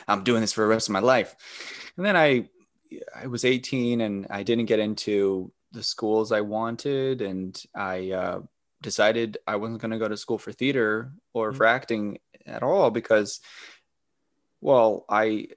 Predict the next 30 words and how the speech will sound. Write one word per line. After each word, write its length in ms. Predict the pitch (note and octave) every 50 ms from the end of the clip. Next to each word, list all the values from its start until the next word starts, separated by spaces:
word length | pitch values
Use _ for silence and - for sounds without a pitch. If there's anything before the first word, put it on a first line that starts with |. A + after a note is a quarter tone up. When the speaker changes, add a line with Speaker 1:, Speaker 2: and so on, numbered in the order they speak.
| - _ -
Speaker 1:
I 80 | - A#2+
didn't 180 | C3 C3+ C3+
get 100 | C3 C3
into 160 | B2+ B2+ - B2+ A#2+
the, 240 | G2+ - - B2+
to 220 | A#2 A#2+ - - B2+
the 60 | A#2+
programs 400 | - B2+ A2+ A2 A#2 A2+ A2+ A2
I 40 | G#2
wanted. 360 | G2 G2 G2 G2 A#2 D3 E3
I 120 | C#3 G#2+ G#2
didn't 200 | G2 G#2+ A2 G#2
get 120 | G#2 G2+
into 260 | G2+ G2+ - - -
U 140 | G#2 G2+ G#2+
C 180 | A2 - - A2
L 180 | G2+ G#2 G#2+
A, 420 | G#2+ A2 A#2 A#2 A#2 A2+ A2+ A2+ A2
which 340 | - - A2 A2 G#2+ - -
I 60 | G#2
really 240 | G#2 G2+ G#2 G#2+ G#2+
wanna 220 | G#2 G#2+ G#2 G#2+
go 120 | G#2 A2 G#2
to 200 | G2+ - G#2+ G2+
'cause 120 | - G2+
that's 180 | G#2 F#2+ - -
where 80 | G2
my 60 | F#2+ F#2+
sister 300 | - - C3+ - C#3+ C#3
went. 380 | C3+ B2+ B2 B2 B2+ - -